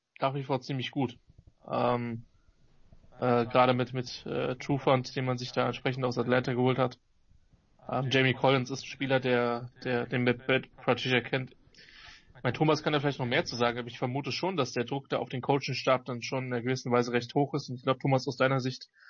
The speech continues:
kann der gar nicht hoch genug sein. Ähm,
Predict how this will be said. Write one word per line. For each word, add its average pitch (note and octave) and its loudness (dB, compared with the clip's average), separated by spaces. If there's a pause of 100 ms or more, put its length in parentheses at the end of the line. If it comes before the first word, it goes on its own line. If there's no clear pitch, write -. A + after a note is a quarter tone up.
(160)
kann C#3+ -2
der C#3+ 4
gar C3+ 0
nicht B2+ -4
hoch D3 -2
genug C3+ -8
sein. B2 -4 (960)
Ähm, B2 -4